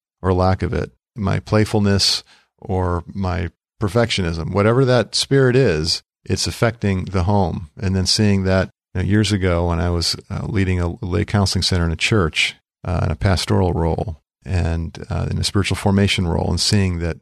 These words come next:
the whole, all the staff, uh, four hundred volunteers that, uh, are under me and I'm teaching, they're feeding off my demeanor.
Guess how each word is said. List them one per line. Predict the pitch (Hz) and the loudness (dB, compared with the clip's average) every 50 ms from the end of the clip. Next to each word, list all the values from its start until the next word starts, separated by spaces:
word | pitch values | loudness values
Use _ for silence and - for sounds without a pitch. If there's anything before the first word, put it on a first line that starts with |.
| _ 95 | _ -16
the | 95 - - - - 95 | -14 -14 -12 -8 -8 -8
whole, | 80 82 - - - | -6 -6 -8 -8 -4
all | - 95 104 110 123 | 0 2 4 4 2
the | 127 | 2
staff, | 120 - - 127 113 113 117 117 117 113 - - _ _ _ _ _ _ _ - | 0 0 0 2 2 2 2 0 -2 -6 -10 -20 _ _ _ _ _ _ _ -20
uh, | - | -16
four | - - 123 123 | -6 0 2 4
hundred | 131 131 123 | 4 4 2
volunteers | 110 123 123 120 120 120 - 127 117 113 113 113 107 - - | 2 2 2 2 2 0 0 2 2 4 4 4 2 0 -4
that, | - 98 98 98 92 _ _ - | -4 -4 -4 -4 -6 _ _ -16
uh, | - 92 95 104 101 - - - | -12 -10 -8 -8 -8 -8 -8 -8
are | 98 92 - 104 | -8 -8 -6 -4
under | 104 113 107 110 | -4 -2 -2 -2
me | 107 107 104 101 101 101 98 _ _ _ _ _ _ - | 0 0 0 -2 -2 -4 -6 _ _ _ _ _ _ -12
and | - 92 92 | -8 -6 -6
I'm | 92 92 87 | -6 -6 -8
teaching, | - - 110 101 - - 107 98 98 92 87 - _ _ _ _ | -6 -6 -6 -6 -4 -6 -4 -4 -4 -6 -8 -12 _ _ _ _
they're | - 123 127 123 | 2 2 2 2
feeding | - - 143 143 147 156 156 139 | 2 0 2 4 4 4 4 2
off | 95 104 98 95 95 98 - - - - _ _ _ _ _ _ | 2 2 2 4 2 2 0 -4 -16 -20 _ _ _ _ _ _
my | - 110 113 120 131 | -2 0 2 2 2
demeanor. | 117 127 131 135 139 143 120 87 65 - - | 2 2 2 2 4 2 2 0 -4 -6 -14